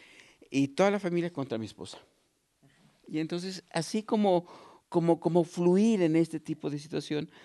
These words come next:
con el gozo, ¿no? Y a veces con, con, con mucha tensión. Entonces, creo que por ahí va uno, eh, si lo volviera a hacer, pues quizá lo, lo haría diferente.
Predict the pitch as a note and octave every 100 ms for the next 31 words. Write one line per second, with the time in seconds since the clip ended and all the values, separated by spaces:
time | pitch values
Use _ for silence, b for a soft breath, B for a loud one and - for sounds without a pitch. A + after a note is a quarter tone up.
0 | B B C#3 C3+ B2+ A#2 G#2 - B2+ G3+
1 | - B B - E3 A3+ A3+ F3 D#3 D3+
2 | - D3+ D#3+ E3 E3 D#3 E3+ - - A#3
3 | - G#3 F#3 E3+ E3+ F3 F3+ F#3 F3+ F#3
4 | F3+ - B B B B B C#3 C3 D3+
5 | C#3+ C#3+ C#3+ F3+ F#3+ F#3 F3+ D#3 C#3+ D3
6 | C#3 D#3+ E3 E3+ D#3+ C3+ C3+ D3+ D#3+ E3
7 | D#3 D3+ D3+ E3 E3